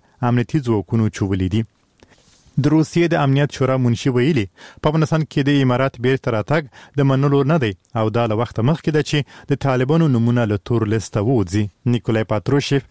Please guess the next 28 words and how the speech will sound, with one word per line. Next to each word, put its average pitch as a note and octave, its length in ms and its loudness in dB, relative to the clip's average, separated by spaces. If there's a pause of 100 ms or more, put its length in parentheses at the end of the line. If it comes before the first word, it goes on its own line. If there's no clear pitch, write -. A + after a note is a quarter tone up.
(380)
دا C3 160 2
خبرې B2+ 260 0
د - 20 0 (120)
افغانستان A2+ 420 -2
د G#2+ 80 -4
بهرنیو A2 400 0
چارو G#2+ 260 -2
له G2 140 -2
وزیر A#2+ 280 0 (520)
محمد B2 320 0
حنیف B2+ 220 0
اتمر C#3+ 340 -2
سره C#3 240 0
د A#2 120 -4
کتنې A2+ 360 -2
پر G#2+ 200 0
مهال C3 300 0
په A#2 140 0
مسکو B2 320 -4
کې - 200 -8
کړې G2 260 0
دي. G#2 60 0 (360)
د G#2+ 100 2
افغانستان G#2+ 380 -2
د G#2 100 0
بهرنیو G2+ 420 0
چارو G2+ 220 -2
وزارت G#2+ 340 0